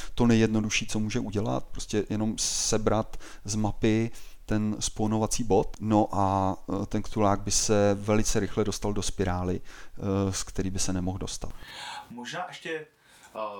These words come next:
Speaker 2: zdůrazním, tenhle díl by měl být ve čtvrtek a to znamená, že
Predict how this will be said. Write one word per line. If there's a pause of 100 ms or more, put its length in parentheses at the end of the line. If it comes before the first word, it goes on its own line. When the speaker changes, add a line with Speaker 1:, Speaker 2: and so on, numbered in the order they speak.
Speaker 2:
zdůrazním,
tenhle
díl
by
měl
být
ve
čtvrtek (840)
a
to
znamená,
že